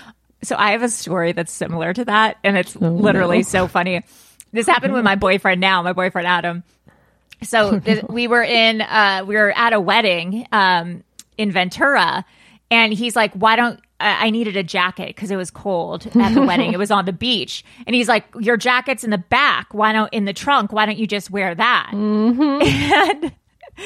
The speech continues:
Speaker 1: it was, like, a small, it was a small American Apparel, like,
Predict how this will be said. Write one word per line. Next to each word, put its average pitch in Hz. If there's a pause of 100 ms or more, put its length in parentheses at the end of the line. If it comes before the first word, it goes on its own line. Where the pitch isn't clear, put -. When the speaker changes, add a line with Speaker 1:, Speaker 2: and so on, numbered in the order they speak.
(240)
Speaker 1:
it 330
was, 349
like, 320
a 254
small, 269 (160)
it 285
was 262
a 254
small 233
American 220
Apparel, 208 (680)
like, 202